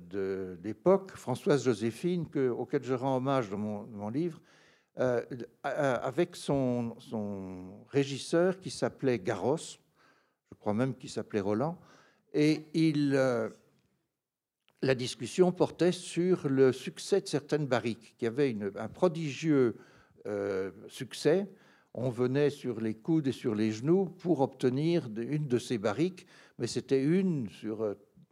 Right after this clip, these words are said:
une infinité de, de, de barriques. Et donc, le, le, l'enjeu, c'était de dire, c'est, le reste, c'est bien, bien sûr, on vend le vin, on le vend à des gens qui ne veulent pas, euh,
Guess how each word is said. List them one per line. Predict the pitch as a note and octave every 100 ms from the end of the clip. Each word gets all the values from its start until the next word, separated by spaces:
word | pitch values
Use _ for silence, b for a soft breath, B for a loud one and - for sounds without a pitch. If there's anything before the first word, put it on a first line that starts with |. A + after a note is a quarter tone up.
| - -
une | A2+ A#2+ C#3
infinité | D#3+ F#3 D#3 C#3+ C#3+ F3 D#3
de, | B2 A2
de, | G#2+ F#2+ F#2+ A#2+ - G#2 -
de | G2
barriques. | G2 G#2 G#2+ _ _ _ _ _ _ _ -
Et | C3
donc, | B2 F#3 F#3+ - _ _ _ _ _ _ _ _ _ _ - -
le, | B2+ D3 D3
le, | D3 C3+ A#2 A2+ G#2+ G#2 F#2+ F2 - - -
l'enjeu, | G#2+ G#2+ A#2+ A#2 F3 A3+
c'était | - B2+ - C3+
de | G2 G#2
dire, | F#2 D#3+ E3 -
c'est, | G#2 G2 G2
le | G#2
reste, | G2 D#3 E3+ -
c'est | A#2
bien, | G#2 G2+
bien | F#2+ B2
sûr, | B2+ F#3+ F3+
on | B2
vend | G#2 B2 C#3+
le | A2
vin, | G2 C3+ E3 F3 B B B
on | - A2
le | G#2
vend | G2+ B2 B2+ A#2+
à |
des | G2 G#2
gens | G2 C#3 C#3+
qui | -
ne | G#2 G2+
veulent | F#2 G#2 F2+
pas, | - A#2 G2+ B B -
euh, | A2 G2+ G2+